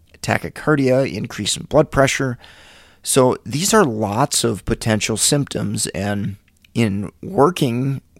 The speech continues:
with patients, uh, who have been physically dependent upon opioids and trying to taper them down, uh, I've definitely seen a lot of these. I would say sweating is probably one of the more common ones I've seen,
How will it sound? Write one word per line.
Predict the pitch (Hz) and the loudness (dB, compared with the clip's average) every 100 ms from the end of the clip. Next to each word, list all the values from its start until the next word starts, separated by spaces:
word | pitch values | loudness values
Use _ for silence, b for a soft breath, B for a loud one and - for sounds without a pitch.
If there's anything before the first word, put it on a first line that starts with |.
| _ - | _ -4
with | 107 107 104 - | 2 2 0 -2
patients, | 82 71 - 76 143 - - _ - _ _ _ _ _ - | -2 -2 -6 -4 -4 -4 -8 _ -20 _ _ _ _ _ -12
uh, | 160 98 98 | -6 -4 -4
who | 101 117 | -2 0
have | 95 104 113 117 | 2 0 0 -2
been | 85 90 78 | -4 -4 -4
physically | - 90 - 90 | -6 -6 -8 -8
dependent | - - 92 101 | -8 -6 -6 -6
upon | 90 101 98 | -6 -4 -4
opioids | 76 - 76 90 - | -6 -6 -4 -4 -4
and | 117 | -6
trying | 107 67 | -6 -6
to | 71 | -8
taper | - 107 - - | -6 -4 -4 -8
them | 69 64 | -10 -6
down, | - 117 78 69 - B B B B - | -2 0 0 -4 -10 B B B B -4
uh, | 107 - | -2 0
I've | 104 | 0
definitely | 101 113 - 123 | 0 0 0 0
seen | - 117 113 | 0 0 -2
a | 78 | -2
lot | 92 95 92 92 | -2 0 0 -2
of | 76 | -6
these. | 50 57 - | -10 -8 -4
I | |
would | 101 92 | -2 0
say | 104 | 0
sweating | 101 - 92 107 123 | 0 -2 -2 -2 -2
is | 120 | -4
probably | - 113 113 | -2 -2 -2
one | 117 | -4
of | |
the | 113 | -4
more | - - | -6 -8
common | - - 85 117 131 | -8 -4 -2 0 -2
ones | 120 120 | -2 -2
I've | 113 120 | -2 -2
seen, | - 123 127 151 | -4 -2 -2 -4